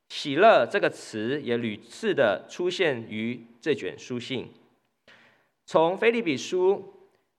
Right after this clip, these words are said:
你可以看见一间健康快乐的教会。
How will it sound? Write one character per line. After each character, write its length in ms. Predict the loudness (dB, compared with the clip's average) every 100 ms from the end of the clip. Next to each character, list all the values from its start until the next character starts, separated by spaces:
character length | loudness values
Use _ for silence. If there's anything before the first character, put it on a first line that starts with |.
| _
你 120 | -6
可 160 | 0 0
以 40 | 0
看 280 | 2 0
见 380 | 2 2 2 0 -6
一 60 | -2
间 360 | 2 2 2
健 300 | -2 0 0
康 320 | 0 0 0
快 240 | 0 2 4
乐 100 | 2
的 120 | -2
教 260 | -2 0 0
会。 280 | -2 -4